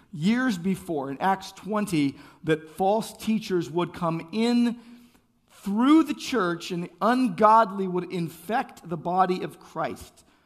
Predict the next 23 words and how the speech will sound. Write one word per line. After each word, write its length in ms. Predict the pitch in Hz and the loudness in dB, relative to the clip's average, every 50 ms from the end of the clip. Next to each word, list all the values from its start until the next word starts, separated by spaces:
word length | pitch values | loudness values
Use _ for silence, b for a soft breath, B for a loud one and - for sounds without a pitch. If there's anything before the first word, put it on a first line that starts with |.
| b b b | b b b
from 140 | _ 135 127 | _ -8 -8
the 160 | 131 139 156 | -6 -4 -4
inside 420 | 160 170 - 165 175 170 151 139 - | -4 -4 -4 -2 0 0 0 0 -2
out. 480 | - 131 113 101 - - - - - _ _ _ _ _ _ _ _ _ _ _ _ _ _ _ _ _ _ _ _ _ _ _ _ _ _ _ _ _ _ _ _ _ _ _ _ _ - | -4 -6 -6 -8 -14 -18 -20 -20 -20 _ _ _ _ _ _ _ _ _ _ _ _ _ _ _ _ _ _ _ _ _ _ _ _ _ _ _ _ _ _ _ _ _ _ _ _ _ 0
Ephesus 400 | 170 - 190 - 196 185 180 170 | 0 0 2 0 0 0 0 0
was 580 | 175 175 170 160 160 156 139 - - - - _ _ _ _ _ _ _ _ _ _ _ _ _ _ _ _ _ _ _ _ | 0 2 2 2 0 -2 -4 -8 -12 -12 -16 _ _ _ _ _ _ _ _ _ _ _ _ _ _ _ _ _ _ _ _
ridden 420 | 147 165 185 185 180 175 165 160 | 0 2 4 4 4 2 0 0
with 320 | 156 160 156 147 151 - - | 2 2 0 0 -2 -6 -4
Gnosticism, 1120 | 147 165 175 180 185 180 - - 165 - - 165 151 135 147 143 135 135 135 135 131 b b b b b b b | 2 4 6 6 6 2 -2 -10 -10 -8 -6 -8 -6 -6 -4 -4 -4 -4 -6 -6 -10 b b b b b b b
uh, 180 | - 143 123 120 | -14 -14 -12 -12
the 140 | - 135 143 | -8 -8 -8
supposed 840 | - - - 160 - - - 202 202 208 - 165 185 165 147 139 - B B B B B B | -8 -6 -10 -10 -8 -2 2 2 4 4 4 2 2 2 2 -4 -12 B B B B B B
knowledge 960 | - 147 165 165 170 170 175 185 190 185 180 180 160 151 147 143 - 127 135 135 | -4 -2 0 4 4 6 6 6 6 4 2 2 2 2 0 0 -4 -12 -4 -2
that 180 | 160 151 156 - | -2 -2 0 0
only 400 | 170 175 175 170 165 160 156 151 | -2 -2 -2 -2 0 2 2 0
a 80 | 147 143 | 0 -2
few 600 | - - - - 160 170 170 165 165 160 151 147 | -6 -16 -14 -8 -4 -2 0 0 2 0 0 -2
could 200 | - - 147 135 | -4 -8 -8 -8
have, 600 | 131 131 147 156 160 147 139 135 131 131 120 - | -6 0 2 4 6 6 4 2 0 -4 -6 -10
and 300 | - 143 135 131 131 131 | -6 -4 -4 -4 -4 -4
it 80 | 143 - | -6 -8
was 140 | 135 113 | -8 -8
a, 180 | 135 131 123 | -8 -8 -8